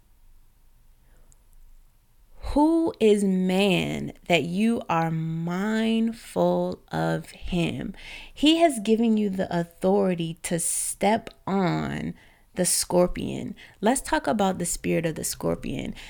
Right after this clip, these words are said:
That spirit is sent to torment you. So it's, it's not sent to kill you. And, and honestly, honestly,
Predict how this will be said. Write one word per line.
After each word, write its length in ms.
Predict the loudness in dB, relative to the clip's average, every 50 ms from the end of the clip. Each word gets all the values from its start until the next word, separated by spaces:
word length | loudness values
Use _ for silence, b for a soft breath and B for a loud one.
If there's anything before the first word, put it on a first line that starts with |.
| B B B
That 240 | 2 4 4 4 2
spirit 800 | 0 -2 -2 -4 -4 -2 0 2 4 4 4 4 2 0 -2 -2 0
is 180 | 0 2 2
sent 580 | 2 0 0 0 0 2 2 0 0 -2 -8 -14 _ _ _ _ _
to 220 | -4 -2 0 0 -2
torment 880 | -2 -4 -4 -4 -4 -2 0 2 2 2 0 0 -2 -2 -4 -6 -8
you. 180 | -8 -8 -10 -12 B B B B B B
So 160 | 2 6 6
it's, 140 | 6 6 4 2
it's 160 | 0 0 0
not 200 | 0 0 0 0
sent 260 | 0 0 2 2 2 0
to 100 | 0 -2
kill 380 | -4 -4 -4 -2 0 2 2 2
you. 300 | 0 0 0 -2 -4 -6 B B B B B 2
And, 180 | 4 4 4 2 0 0
and 160 | 0 2 2 2
honestly, 800 | 0 0 2 2 0 0 0 0 0 0 0 -2 -2 -4 -6 -10 -18 _ _ _ _ _ _ _ _ _ _ _ _ _ -20 -20 -20 -20 -16 2 6
honestly, 800 | 8 8 8 6 4 2 0 2 2 2 2 2 0 -2 -4